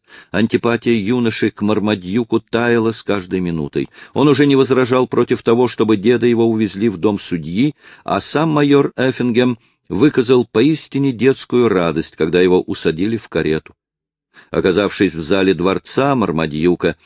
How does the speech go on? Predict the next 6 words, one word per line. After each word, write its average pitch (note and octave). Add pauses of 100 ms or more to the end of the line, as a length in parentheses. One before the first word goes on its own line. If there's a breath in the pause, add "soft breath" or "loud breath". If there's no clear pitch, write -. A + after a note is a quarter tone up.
(180 soft breath)
старый G#2+
воин G#2+ (200)
медленно G#2
обвел F#2+
глазами F#2+
комнату, G#2+